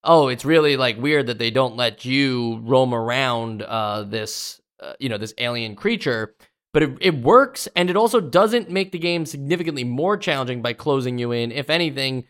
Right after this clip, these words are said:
you have to play those tight corners, like, appropriately. So those teeth that, uh, that keep spawning out, you know, um, they look like fangs.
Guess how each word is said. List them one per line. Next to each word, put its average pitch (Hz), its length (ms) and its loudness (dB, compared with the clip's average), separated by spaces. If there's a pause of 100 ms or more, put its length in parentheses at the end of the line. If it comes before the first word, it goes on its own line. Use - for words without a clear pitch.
(260)
you 156 120 4
have 160 320 -2
to 160 80 0
play 143 260 2
those 123 260 0
tight 139 280 -6
corners, 127 580 -4
like, 120 160 -4
appropriately. 110 760 -2
So 120 220 -2
those 110 280 -4 (360)
teeth 214 360 0 (120)
that, 120 280 -2
uh, 113 460 0 (100)
that 117 180 -6
keep - 280 -4 (240)
spawning 135 640 -2
out, 123 340 0
you 127 100 -2
know, 117 260 0
um, 104 560 -6 (120)
they 123 80 -2
look 120 100 -4
like 110 200 -4 (140)
fangs. 110 500 -4